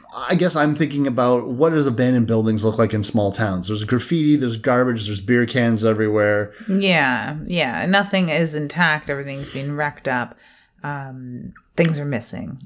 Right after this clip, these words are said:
Speaker 1: But it
Speaker 2: Yeah.
Speaker 1: goes, it goes to show that you're probably right about kids being kept in the dark as much as possible. And also, it is not inaccessible. It's not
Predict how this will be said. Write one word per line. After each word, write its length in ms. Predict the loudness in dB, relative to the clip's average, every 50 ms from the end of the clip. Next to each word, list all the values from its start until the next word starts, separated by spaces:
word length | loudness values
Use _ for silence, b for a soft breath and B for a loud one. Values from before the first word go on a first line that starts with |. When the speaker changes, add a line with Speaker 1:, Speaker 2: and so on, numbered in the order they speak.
| -14
Speaker 1:
But 220 | -2 2 2 4 4
it 100 | 2 0
Speaker 2:
Yeah. 60 | 0
Speaker 1:
goes, 320 | 2 2 4 2 0 -2
it 200 | -4 -2 -2 -2
goes 360 | 0 2 2 2 2 2 0 -2
to 160 | -2 0 0
show 440 | 0 0 0 2 2 4 4 2 2
that 220 | 2 0 0 2
you're 160 | 0 0 0
probably 580 | 0 0 2 2 2 2 2 0 0 2 2 2
right 400 | 2 2 2 4 4 2 0 -2 -6
about 460 | -4 0 2 4 4 4 2 -2 -6 -14 _ _
kids 340 | -4 2 2 2 2 2 -2
being 300 | -2 0 2 2 2 0
kept 320 | 0 0 0 0 0 0
in 80 | -2 -2
the 60 | 0
dark 300 | 2 2 2 2 2 0
as 140 | -2 -2 0
much 220 | -2 -4 -4 -6
as 80 | -10 -12
possible. 800 | -12 -8 -4 -2 -2 -2 -2 -2 -4 0 2 2 2 2 0 -2 B B B B B B B B B B -2
And 80 | 0
also, 320 | 2 2 2 2 2 2 2
it 120 | 4 4
is 360 | 2 0 0 -4 -8 -4 -2
not 300 | 0 2 2 0 -2 -4 0
inaccessible. 800 | 2 2 2 2 2 2 2 2 2 0 0 2 4 2 4 4
It's 180 | 2 0 2
not 320 | 0 2 2 2 0 -4